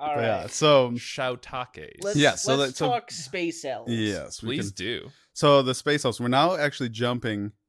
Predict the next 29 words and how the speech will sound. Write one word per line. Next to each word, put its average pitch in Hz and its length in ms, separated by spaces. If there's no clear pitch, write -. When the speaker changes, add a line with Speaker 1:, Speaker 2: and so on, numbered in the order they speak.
Speaker 2:
a 139 80
good 185 240
chunk 185 300
of 170 100
time. 131 380
We're 107 80
getting 127 240
closer 135 280
to 131 80
present 131 540
day 123 460
and 123 180
up 123 180
to - 100
the 120 80
fifteenth 120 560
millennia. 110 420
That's 92 300
when 107 400
the 110 300
elves' 101 560
empire. 90 720
Speaker 3:
Are 110 100
we 123 120
talking 147 400
about 127 220
present 123 380
day, 110 160
like 95 260